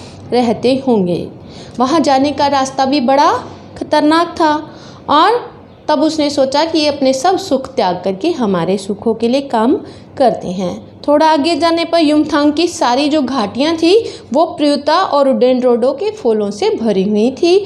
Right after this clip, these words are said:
काफ़ी तरह के वहाँ पर फ्लावर्स लगे हुए थे। जितेन ने रास्ते में बताया कि यहाँ पर बंदर का मांस खाया जाता है,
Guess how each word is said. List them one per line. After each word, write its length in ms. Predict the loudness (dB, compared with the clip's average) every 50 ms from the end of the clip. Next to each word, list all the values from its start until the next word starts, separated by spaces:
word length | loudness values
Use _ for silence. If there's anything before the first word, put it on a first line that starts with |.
| -2 -8 -12 -4 -2
काफ़ी 280 | -2 0 0 0 -2
तरह 260 | -2 -2 -2 0 0
के 160 | 0 0 -2 0
वहाँ 200 | 0 -2 -2 -2
पर 100 | -4 -4
फ्लावर्स 560 | -2 -2 0 0 0 0 0 -2 -2 -2 -2 0
लगे 260 | 0 0 2 2 2
हुए 140 | 2 2 2
थे। 220 | 0 0 0 0
जितेन 520 | 0 0 -2 -2 0 0 2 2 2 4 4
ने 120 | 2 4
रास्ते 420 | 4 2 2 2 -2 -2 0 0 2
में 220 | 2 2 0 0
बताया 420 | 0 0 0 0 0 2 2 0
कि 120 | 0 0 0
यहाँ 360 | 2 2 2 2 0 0 -2 -2
पर 60 | -2
बंदर 380 | 0 0 0 0 2 2 0 -2
का 200 | -2 -2 -2 0
मांस 460 | 0 0 0 0 0 0 -2 -4 -6
खाया 340 | -6 -2 0 2 4 2 2 2 0 -6 -14 -20 -20 -20 -14 -12 -4
जाता 320 | -2 0 0 0 0 -2
है, 220 | -2 0 0 -2